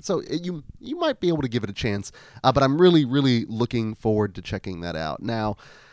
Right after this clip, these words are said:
Speaker 2: that's a lot going on, uh, in the theater. Now, of course, uh, there's a couple of ways that you can actually help support Screenland, whether you live in the area or from afar.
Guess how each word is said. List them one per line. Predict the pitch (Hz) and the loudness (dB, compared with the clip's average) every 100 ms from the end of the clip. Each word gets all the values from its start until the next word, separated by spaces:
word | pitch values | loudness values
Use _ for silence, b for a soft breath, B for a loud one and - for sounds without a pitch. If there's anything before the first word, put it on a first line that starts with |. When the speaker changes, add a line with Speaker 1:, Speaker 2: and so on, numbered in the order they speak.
| B B B _ _ | B B B _ _
Speaker 2:
that's | - | -2
a | 208 | 2
lot | 226 | 2
going | 202 214 208 | 4 4 6
on, | 196 170 175 | 6 6 4
uh, | 175 131 127 127 | 2 2 2 0
in | - 147 151 | 0 0 0
the | 117 131 | -4 -8
theater. | - 123 113 107 113 151 | -6 -2 0 2 0 -2
Now, | 131 120 117 | -4 -4 -2
of | 90 - | -4 -8
course, | - - - 285 196 175 - - | -12 -6 0 4 4 4 -2 -6
uh, | 123 | -4
there's | 131 135 | -2 -2
a | 127 | -4
couple | 117 175 170 | -6 -8 -6
of | 160 | -4
ways | 151 143 | -4 -6
that | 120 | -8
you | 120 | -8
can | 113 | -8
actually | 143 - 147 | -8 -8 -8
help | 123 - | -8 -10
support | 131 - 117 | -10 -10 -10
Screenland, | 107 - - 113 104 95 95 113 | -10 -14 -10 -8 -6 -8 -8 -8
whether | 107 104 | -8 -6
you | 101 104 | -6 -6
live | 101 101 107 92 b b b b - | -4 -2 -2 -6 b b b b -20
in | - 95 | -14 -10
the | 95 | -8
area | 95 110 120 120 | -4 -2 -2 -2
or | 101 | -4
from | 117 123 | -6 -8
afar. | 156 - - 113 95 131 | -8 -8 -6 -4 -4 -6